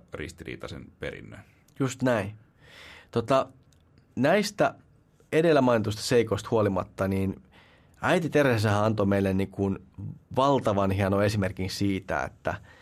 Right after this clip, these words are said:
Speaker 2: mitä lähimmäisen rakkauden toteuttaminen voi olla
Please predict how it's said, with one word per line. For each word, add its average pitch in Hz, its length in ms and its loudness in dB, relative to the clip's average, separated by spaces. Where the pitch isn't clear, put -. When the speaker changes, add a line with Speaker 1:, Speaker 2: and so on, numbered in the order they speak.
Speaker 2:
mitä 123 440 0
lähimmäisen 104 580 0
rakkauden 92 540 -2
toteuttaminen 80 760 -2
voi 95 160 0
olla 71 100 -4